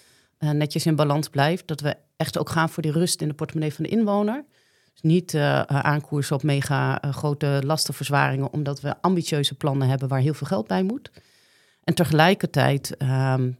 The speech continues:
ja, toch echt ook inzet op de verbetering van de dienstverlening door de gemeente.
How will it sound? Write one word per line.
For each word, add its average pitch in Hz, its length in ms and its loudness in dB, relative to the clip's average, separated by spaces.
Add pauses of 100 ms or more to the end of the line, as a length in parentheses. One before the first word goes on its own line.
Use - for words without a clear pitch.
(140)
ja, - 140 0
toch - 220 -6
echt - 260 -2
ook 143 120 -6
inzet 147 360 -2
op 131 80 -12
de - 60 -16
verbetering 143 440 -4
van 143 100 -2
de 139 60 0
dienstverlening 143 560 -4
door 139 120 -2
de 131 60 -6
gemeente. 160 520 -4